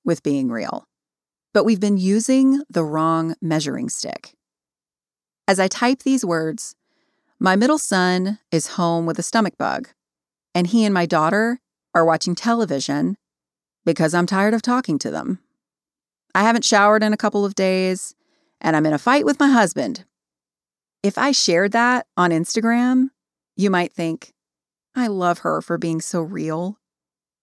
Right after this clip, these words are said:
But what if I shared a day when my kids and I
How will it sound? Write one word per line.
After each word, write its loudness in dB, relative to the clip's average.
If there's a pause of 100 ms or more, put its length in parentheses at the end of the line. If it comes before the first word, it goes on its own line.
(300)
But -4 (600)
what 2
if -2
I 0
shared -2
a -4
day -4 (480)
when 0
my 0
kids -2
and -2
I -4